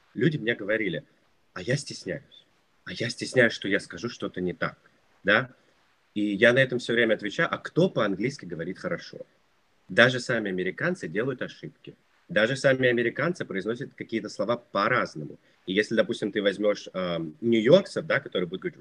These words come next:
«route», или те, кто живет в, э, Ши-, э, в Чикаго, они будут говорить «route», да? Вроде одно слово, но произношение разное, поэтому нужно не бояться делать каких-то ошибок, и, эм, прошу прощения, и нужно просто приучить себя к тому, что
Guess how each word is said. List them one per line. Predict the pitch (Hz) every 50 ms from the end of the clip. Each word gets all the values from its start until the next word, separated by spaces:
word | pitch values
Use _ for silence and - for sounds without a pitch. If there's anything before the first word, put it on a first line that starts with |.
| 87 92 101 113 98 -
«route», | - _ _ - - _ _ _ _ _ _ -
или | 101 101 98 98 92 90 85 80
те, | - - 117
кто | - - 98
живет | 90 92 92 90 82 - 78 - _
в, | - 90
э, | 82 80 78 71 65 62 - _ - -
Ши-, | - - - -
э, | 90 85 - _ _ _ _ _
в | - -
Чикаго, | - - - 113 92 78 76 73 - _ _ _ _ _
они | - 107 127
будут | 135 120 113 92 - -
говорить | 92 90 87 92
«route», | 101 95 82 73 - - _ - - - _ _ _ _ _ _ _ _ _
да? | - 92 107 123 143 - - _ _ _
Вроде | 95 101 110 123 123 123 117
одно | 117 131 127
слово, | 123 - 156 156 135
но | 113 104
произношение | - 101 95 90 101 101 - - 113 101 101 101 101
разное, | 110 98 92 85 80 76
поэтому | - 92 95 104 101 104
нужно | 117 110 98 104
не | 101 101 107 117 120
бояться | 117 117 110 113 110 104 - 104
делать | 87 104 101 95 -
каких-то | - - 107 101 - - 95
ошибок, | 92 - - 170 170 139 - - _ - - - - - _ _ _
и, | 101 98 95 95 92
эм, | - 82 85 78 76
прошу | - - 90 - -
прощения, | - 87 - - 82 78 78 - - _ _
и | - 104 107 104 101 - - _ _ _ _ _ _ _ _ _ _ _ _ _ _ - - -
нужно | 117 123 123 127 -
просто | - 127 127 127 - 87
приучить | - 107 104 - - 131 -
себя | - 95 104 101
к | -
тому, | - 101 120 160 180
что | - - - 113 98 92 85